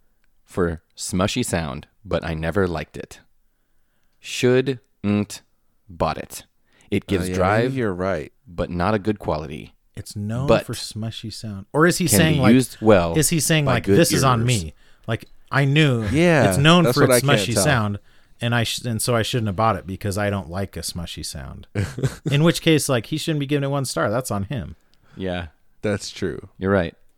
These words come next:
Speaker 1: It does what it says it does, and I don't, and I decided I didn't like that thing.
Speaker 3: <laughs>
Speaker 1: Yeah,
Speaker 3: Which I don't
Speaker 1: that's
Speaker 3: like.
Speaker 1: not a,
Speaker 3: And it
Speaker 1: that's not a
Speaker 3: sounds
Speaker 1: good
Speaker 3: like
Speaker 1: review.
Speaker 3: he didn't even like that before he bought it. He's like, "Yeah, I learned my
Speaker 2: <laughs>
Speaker 3: lesson."
Speaker 2: I've never liked it. I've never liked it.
Speaker 3: Yeah.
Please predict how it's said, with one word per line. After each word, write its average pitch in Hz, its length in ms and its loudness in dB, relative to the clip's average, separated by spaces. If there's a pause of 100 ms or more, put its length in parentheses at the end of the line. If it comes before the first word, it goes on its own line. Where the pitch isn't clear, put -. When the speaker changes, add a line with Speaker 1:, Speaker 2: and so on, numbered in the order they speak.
Speaker 1:
It 95 160 -4
does 101 260 2
what 110 120 4
it 107 140 0
says 92 320 2
it 85 100 -6
does, 82 480 -2
and 92 140 -6
I 85 160 -2
don't, 85 280 -2
and 90 120 -6
I 87 100 -2
decided 85 640 -2
I 82 100 -4
didn't 82 260 -4
like 82 200 -4
that 95 200 0
thing. 107 340 -4
Speaker 3:
<laughs> - 60 -14 (1000)
Speaker 1:
Yeah, 101 160 0
Speaker 3:
Which 160 160 2
I 147 80 2
don't 151 80 2
Speaker 1:
that's 147 100 -2
Speaker 3:
like. 156 100 6
Speaker 1:
not 107 80 2
a, - 40 0
Speaker 3:
And - 80 -6
it - 80 -16
Speaker 1:
that's 165 180 4
not 143 60 4
a - 60 8
Speaker 3:
sounds 311 100 4
Speaker 1:
good - 60 6
Speaker 3:
like 202 80 6
Speaker 1:
review. 139 200 4
Speaker 3:
he - 60 2
didn't 156 260 2
even 139 160 -2
like 135 200 0
that 139 140 0
before 139 280 -4
he - 40 0
bought 80 240 -10
it. - 160 -16
He's 101 200 -8
like, 90 200 -8
"Yeah, 131 120 2
I - 20 -2
learned 107 180 -4
my 117 100 -4
Speaker 2:
<laughs> 120 40 -4
Speaker 3:
lesson." 131 180 2
Speaker 2:
I've 123 140 4
never 123 320 4
liked 95 300 2
it. - 120 -6 (340)
I've 113 220 2
never 107 260 0
liked 87 300 -4
it. - 140 -16 (1040)
Speaker 3:
Yeah. 143 240 0